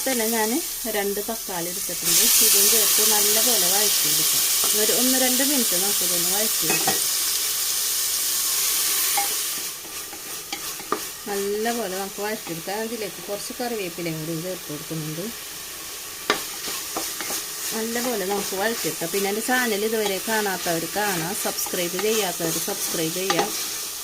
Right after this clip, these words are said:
തൊട്ടടുത്തുള്ള ബെൽ ഐക്കണും കൂടിയും ക്ലിക്ക് ചെയ്യുമ്പോൾ all എന്ന ഓപ്ഷൻ വരും. അതിലും കൂടിയും ക്ലിക്ക് ചെയ്യുമ്പോൾ ഞാനിടുന്ന എല്ലാ വീഡിയോസും നമുക്ക് നോട്ടിഫിക്കേഷനായി കിട്ടും. ഷെയർ ചെയ്യുക, കമന്റ് ചെയ്യുക, ഇഷ്ടപ്പെട്ടാൽ ലൈക്ക് ചെയ്യുക. ഞാൻ ഇതിക്ക് മുമ്പും ചിക്കൻ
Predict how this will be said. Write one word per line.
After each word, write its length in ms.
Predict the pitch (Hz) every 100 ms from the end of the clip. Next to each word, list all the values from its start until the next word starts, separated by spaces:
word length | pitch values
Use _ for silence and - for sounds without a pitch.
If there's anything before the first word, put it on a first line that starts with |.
| -
തൊട്ടടുത്തുള്ള 520 | 214 196 175 202 190 196
ബെൽ 180 | 226 214
ഐക്കണും 280 | 196 185 175
കൂടിയും 180 | 165 175 190
ക്ലിക്ക് 200 | 202 -
ചെയ്യുമ്പോൾ 340 | 180 175 185
all 100 | 185 170
എന്ന 180 | 175 190
ഓപ്ഷൻ 280 | 196 - 175 160
വരും. 220 | 175 208
അതിലും 300 | 202 190 180 170
കൂടിയും 200 | 170 170
ക്ലിക്ക് 160 | 202 -
ചെയ്യുമ്പോൾ 260 | 196 196 214
ഞാനിടുന്ന 380 | 202 185 208 214
എല്ലാ 180 | 196 190 214
വീഡിയോസും 440 | 247 220 175 - 180
നമുക്ക് 200 | 185 196 196
നോട്ടിഫിക്കേഷനായി 920 | 202 202 190 175 170 165 170 170 175
കിട്ടും. 340 | 180 - 160 185 - - - - - - -
ഷെയർ 320 | - 202 185 185
ചെയ്യുക, 200 | 196 180 175
കമന്റ് 360 | 196 185 170 175
ചെയ്യുക, 260 | 190 190 185 196
ഇഷ്ടപ്പെട്ടാൽ 580 | - 170 170 165 180 180
ലൈക്ക് 200 | 175 165 -
ചെയ്യുക. 360 | 180 160 165 - - - - - - - - - - - - - - - - 170 175
ഞാൻ 100 | 190
ഇതിക്ക് 240 | 214 - 214
മുമ്പും 340 | 240 233 220 247 -
ചിക്കൻ 240 | 226 220